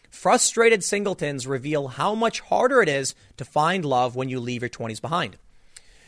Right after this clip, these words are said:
They say, "The course of true love never did run smooth, but for some singletons, it seems dating is trickier than ever."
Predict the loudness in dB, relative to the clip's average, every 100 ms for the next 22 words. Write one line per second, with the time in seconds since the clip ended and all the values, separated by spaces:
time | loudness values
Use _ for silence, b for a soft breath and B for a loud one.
0 | b -2 0 2 4 4 4 0 -2 0
1 | 4 4 2 -2 0 2 4 4 4 2
2 | 0 0 2 2 0 -2 -2 -2 -2 -2
3 | -2 -2 -2 -4 -6 -6 -6 -6 -6 -4
4 | -4 -4 -4 -6 -8 -10 -8 -4 -2 -2